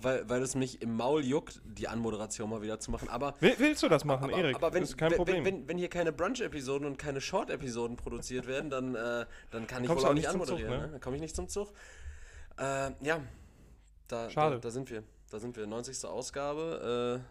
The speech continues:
Speaker 1: äh, noch
Speaker 2: Fühl-,
Speaker 1: zehn
Speaker 2: fühlst du schon
Speaker 1: to
Speaker 2: den
Speaker 1: go.
Speaker 2: Druck? Wegen, genau, wegen, wegen, äh, noch zehn zu, to, to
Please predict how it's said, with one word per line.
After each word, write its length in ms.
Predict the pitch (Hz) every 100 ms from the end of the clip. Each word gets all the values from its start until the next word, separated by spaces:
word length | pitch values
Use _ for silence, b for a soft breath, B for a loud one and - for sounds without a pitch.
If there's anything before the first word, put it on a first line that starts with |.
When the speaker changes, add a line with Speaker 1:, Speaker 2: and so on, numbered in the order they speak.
| 110
Speaker 1:
äh, 40 |
noch 120 | 135
Speaker 2:
Fühl-, 100 | 165
Speaker 1:
zehn 260 | - 170 180
Speaker 2:
fühlst 140 | 214 -
du 20 |
schon 120 | 208
Speaker 1:
to 60 | 196
Speaker 2:
den 60 | 139
Speaker 1:
go. 40 |
Speaker 2:
Druck? 200 | 208 - - - - - - _ _ -
Wegen, 280 | 165 135
genau, 300 | 127 156 151
wegen, 260 | 113 135 135
wegen, 340 | 131 139 131 123
äh, 200 | 120 123
noch 200 | 131 127
zehn 220 | - 147
zu, 160 | 151 127 - 139
to, 140 | - 135 - -
to 180 | - 139